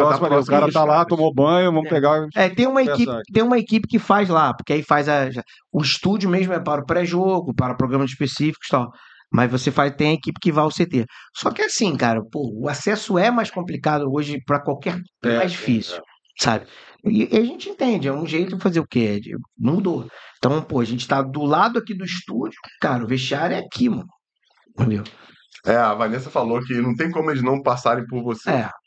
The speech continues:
Speaker 3: Então, assim,
Speaker 1: Quando tá em São Januário.
Speaker 3: é, exatamente. Então, assim, pô,
Speaker 2: Pesa
Speaker 3: você
Speaker 2: muito a fase do clube também.
Speaker 3: É. Então, às
Speaker 2: É.
Speaker 3: vezes, pô, pra você pegar e ter que escolher um jogador.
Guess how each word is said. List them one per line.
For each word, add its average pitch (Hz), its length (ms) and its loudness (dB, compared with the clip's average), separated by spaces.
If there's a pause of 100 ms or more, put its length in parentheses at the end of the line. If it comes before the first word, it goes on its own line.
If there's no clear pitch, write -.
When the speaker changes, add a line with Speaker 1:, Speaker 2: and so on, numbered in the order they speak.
Speaker 3:
Então, 170 180 2
assim, 202 160 0
Speaker 1:
Quando 143 160 0
tá 151 100 2
em 147 60 -4
São 156 120 -4
Januário. 160 360 -2 (140)
Speaker 3:
é, 165 220 2 (100)
exatamente. 143 680 0
Então, 180 160 -2
assim, 170 340 0
pô, 147 160 -2
Speaker 2:
Pesa 165 240 2
Speaker 3:
você 147 80 -2
Speaker 2:
muito 180 140 2
a 151 80 -2
fase 135 280 0
do 160 120 -8
clube 127 460 -2
também. 107 280 -4 (100)
Speaker 3:
É. 160 220 0 (180)
Então, 139 140 0
às 151 80 0
Speaker 2:
É. 139 40 -4
Speaker 3:
vezes, 165 200 0
pô, 170 220 -2 (640)
pra 160 100 0
você 143 160 -2
pegar 175 240 0
e 175 40 0
ter 180 120 -8
que 180 80 -12
escolher 175 540 0
um 160 60 -2
jogador. 156 240 -2